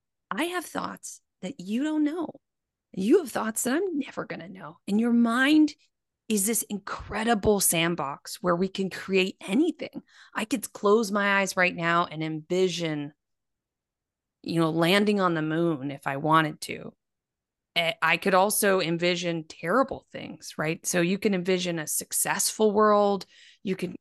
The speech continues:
envision pain and heartbreak, and your mind is this amorphous blob of creation. And that is why it is so incredibly important for us to remember mindset.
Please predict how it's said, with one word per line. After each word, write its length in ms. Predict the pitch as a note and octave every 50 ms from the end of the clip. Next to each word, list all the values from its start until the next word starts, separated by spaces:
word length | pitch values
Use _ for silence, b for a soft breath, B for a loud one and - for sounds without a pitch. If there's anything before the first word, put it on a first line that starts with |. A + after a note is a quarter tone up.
| _ _
envision 640 | D#3+ E3 D#3+ E3 E3+ E3+ E3 E3+ E3+ D#3+ D#3 D#3 D#3 - _ _ _ _ _ _ _ _ _
pain 520 | - - G#3 A3 A3 G#3+ G3+ F#3+ F#3 E3+ D#3
and 120 | D3+ D#3+
heartbreak, 720 | - - - A3 G#3+ - - - G3 F3+ E3 E3 - - -
and 360 | - E3 E3 E3 E3 E3 D#3 - _ _ _ _ _ _ _ _ _ _
your 180 | F#3+ G3 G3+ F#3
mind 500 | F#3 F3 E3+ E3 E3 E3 F3 F3+ F3 - _
is 460 | - F3 E3 D#3+ D#3+ E3 F3 - - - _ _ _ _ _ _ _ _ _ _
this 440 | - D#3+ D3 E3 - - - - - _ _ _ -
amorphous 680 | F3+ F#3 F#3+ F#3 G3 A3 - - - A3 A3 G#3 - - B B B B B A3+ _ _
blob 520 | - F#3+ F#3 F#3 F3+ F#3 F#3+ F#3+ F#3 F3+
of 160 | F#3 F3 D#3+ -
creation. 840 | - - F3+ E3+ E3+ E3 D#3 E3 F3 E3+ - - D#3+ D3+ - - - _ _ _ _ _ _ _ _ _ _ _ _ _ _ _ _ _ _ _ _ _
And 240 | - F3+ G3 F3 E3+
that 300 | - - - - G#3+ A3+
is 200 | A3 G#3 F#3 F3+
why 300 | F3 F3+ F3+ F3 E3+ E3+
it 180 | E3+ - - E3
is 200 | E3 E3+ - -
so 380 | - - - - G#3 A3 A3
incredibly 540 | G#3 F#3 F3 - - F#3+ F#3 F3+ F3+ F#3 E3+
important 440 | D#3+ D#3+ - - A3 A#3+ B3 A3+ F#3+
for 120 | - -
us 160 | E3 D#3 - -
to 140 | - F3
remember 460 | E3 E3 D#3+ D#3+ D#3 D3+ D3+ D#3 D#3 D#3
mindset. 480 | D3+ D3+ D#3 A3+ B3+ - - - -